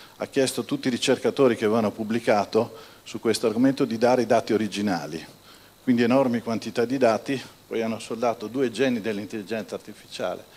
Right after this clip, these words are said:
È venuto fuori questo lavoro così complesso che è anche difficile da capire per chi ne ha scritto una parte,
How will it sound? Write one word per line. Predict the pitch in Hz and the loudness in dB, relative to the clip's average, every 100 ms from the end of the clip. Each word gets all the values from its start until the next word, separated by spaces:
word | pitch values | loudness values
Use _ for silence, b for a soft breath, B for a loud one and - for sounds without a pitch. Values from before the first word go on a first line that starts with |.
| B B B B | B B B B
È | |
venuto | 117 135 143 139 | 0 0 2 4
fuori | 156 123 | 4 4
questo | 117 - | 0 2
lavoro | 123 120 113 95 | 4 6 4 2
così | 90 107 131 | -2 -6 -2
complesso | 139 131 117 104 - 120 - B B B - - | -2 4 4 4 2 2 0 B B B -20 -6
che | - | 0
è | |
anche | 139 147 | 2 2
difficile | 127 - 170 170 131 | 0 -2 0 2 4
da | 127 | 4
capire | 127 151 147 | 2 2 2
per | - 120 | 2 -2
chi | 123 | -2
ne | 113 | -2
ha | |
scritto | - 127 113 113 | -2 -4 -4 -2
una | 107 | -4
parte, | - 87 82 - 87 | -4 -6 -8 -8 -10